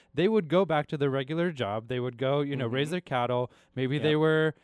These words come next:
Speaker 1: uh, maybe they were a lawyer. A lot of them were, but they
Speaker 2: Yeah.
Speaker 1: would go back into their practice because they were practical people. They were
Speaker 2: Yes.
Speaker 1: not career politicians, and that
Speaker 2: Exactly.
Speaker 1: is a problem.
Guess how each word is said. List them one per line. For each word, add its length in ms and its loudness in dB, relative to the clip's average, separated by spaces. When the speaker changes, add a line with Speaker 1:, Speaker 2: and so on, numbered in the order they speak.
Speaker 1:
uh, 360 -2
maybe 240 -6
they 160 0
were 200 4
a 60 2
lawyer. 260 0
A 60 0
lot 180 -4
of 80 -10
them 140 -2
were, 180 -4
but 140 -4
they 60 -2
Speaker 2:
Yeah. 80 2
Speaker 1:
would 100 0
go 100 2
back 220 -2
into 180 -4
their 100 2
practice 400 -6
because 240 -6
they 80 2
were 80 2
practical 500 -6
people. 280 -6
They 140 -2
were 260 2
Speaker 2:
Yes. 140 0
Speaker 1:
not 420 2
career 300 -4
politicians, 760 -10
and 180 -8
that 180 0
Speaker 2:
Exactly. 460 -8
Speaker 1:
is 140 -8
a 40 -4
problem. 520 -4